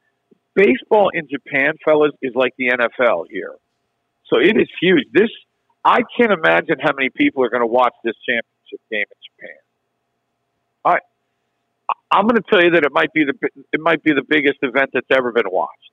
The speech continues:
'Cause they, uh, they love it. I mean, they love their baseball. Baseball is massive. So, yeah, so you look at every country, every country in this thing, except maybe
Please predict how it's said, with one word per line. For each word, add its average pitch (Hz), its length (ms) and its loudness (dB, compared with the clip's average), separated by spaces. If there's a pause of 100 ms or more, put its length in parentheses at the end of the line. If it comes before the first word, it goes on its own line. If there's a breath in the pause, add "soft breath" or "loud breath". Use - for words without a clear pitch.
(1400)
'Cause 143 140 0
they, 170 380 2
uh, 160 420 4
they 175 160 2
love 160 260 0
it. - 100 -14 (100)
I 107 60 -14
mean, 123 160 -10
they 160 120 0
love 135 480 -2
their 165 140 -2
baseball. 151 640 -4
Baseball 139 400 -2
is 117 160 -2
massive. 110 360 0 (960)
So, 170 60 2
yeah, 180 160 2
so - 160 -10
you 208 140 0
look 247 160 0
at - 80 0 (340 soft breath)
every 262 460 0 (120)
country, 208 500 -4 (100)
every 240 400 -2 (120)
country 170 520 -2
in 135 120 -2
this 170 140 0 (140)
thing, 180 240 0 (640)
except - 480 0
maybe 165 320 -2